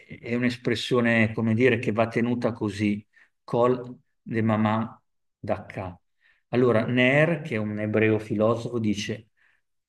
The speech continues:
"È l'arresto momentaneo del cuore",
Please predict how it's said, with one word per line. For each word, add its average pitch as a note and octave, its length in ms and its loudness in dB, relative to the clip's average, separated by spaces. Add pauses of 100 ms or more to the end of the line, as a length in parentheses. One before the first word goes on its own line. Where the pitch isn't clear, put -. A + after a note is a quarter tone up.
"È B2 320 2
l'arresto D3 800 2
momentaneo B2+ 680 -2
del A2 220 0
cuore", - 420 -12